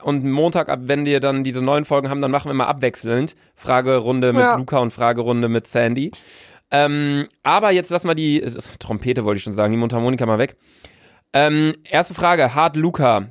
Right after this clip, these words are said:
Speaker 1: Wie fühlt es sich an, mit dem hässlichsten Typen überhaupt abzuhängen?
Speaker 2: Ähm,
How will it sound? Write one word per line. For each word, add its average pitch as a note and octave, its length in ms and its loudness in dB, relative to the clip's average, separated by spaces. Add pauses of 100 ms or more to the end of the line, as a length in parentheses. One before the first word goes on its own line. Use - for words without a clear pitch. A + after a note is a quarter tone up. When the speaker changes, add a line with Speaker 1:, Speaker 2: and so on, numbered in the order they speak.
(120)
Speaker 1:
Wie F3+ 220 -2
fühlt G#3+ 240 0
es G3 100 0
sich F3 200 0
an, E3+ 100 2
mit F3+ 140 0
dem C#3 80 0
hässlichsten E3+ 500 0
Typen F3+ 300 -4
überhaupt D3 340 2
abzuhängen? G#2+ 560 0 (1600)
Speaker 2:
Ähm, A#3 320 2